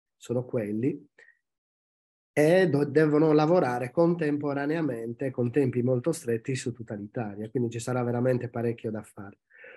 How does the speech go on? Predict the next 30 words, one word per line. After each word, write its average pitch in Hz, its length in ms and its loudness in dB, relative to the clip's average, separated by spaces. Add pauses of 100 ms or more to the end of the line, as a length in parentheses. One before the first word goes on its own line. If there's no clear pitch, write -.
(500)
E 165 120 2
poi 269 320 4
invece 139 300 2
per 214 160 4
noi 185 440 4
ci - 100 -14
saranno 147 360 -4
da 165 100 -2
definire 123 720 0
le 131 140 0
nuove 143 360 2
regole 131 360 -2
del 113 140 -8
gioco, 117 400 0
perché 123 560 -2 (500)
entrerà 135 540 0
finalmente 127 800 -2
magari 120 440 -2
nella 117 240 -2
fase 127 340 -2
più 127 180 -2
attuativa 131 840 -2
la 127 180 0
riforma 117 640 -4
del 117 220 -2
territorio, 147 720 0
il 151 100 -2
D 92 100 -4
M 120 140 -2
settantasette, 165 1080 -6